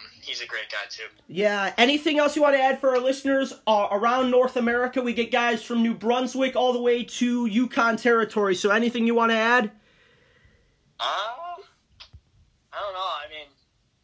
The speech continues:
Speaker 1: I don't really <laughs> have too much, uh, too much to say. I mean, um, I guess just, uh, good luck with your career, man, and, um, hopefully you can get more opportunities to interview players like this and, um, and say hi to all your fans for me, I guess.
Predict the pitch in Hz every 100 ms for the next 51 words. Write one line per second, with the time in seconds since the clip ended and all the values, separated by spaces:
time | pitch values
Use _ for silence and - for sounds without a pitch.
0 | - 123 147 151 147 135 - - 156 -
1 | 185 - _ - 160 143 143 139 131 123
2 | 113 - - _ _ _ _ 131 139 139
3 | 135 - 131 123 120 117 113 113 _ 117
4 | 113 113 110 - _ _ - 104 113 110
5 | - - 113 - - 107 107 101 - _
6 | _ _ - 123 117 117 127 123 120 117
7 | 113 110 110 113 117 - - _ _ -
8 | - _ _ 101 101 104 113 110 110 104
9 | 101 98 92 - 110 113 107 104 107 -
10 | 104 104 - 107 101 104 104 104 - 98
11 | 98 98 104 101 107 107 - 104 101 -
12 | - - - _ - 104 104 104 101 _
13 | _ _ _ _ - 104 104 98 117 113
14 | 110 110 107 110 107 107 113 - 104 104
15 | 104 104 101 -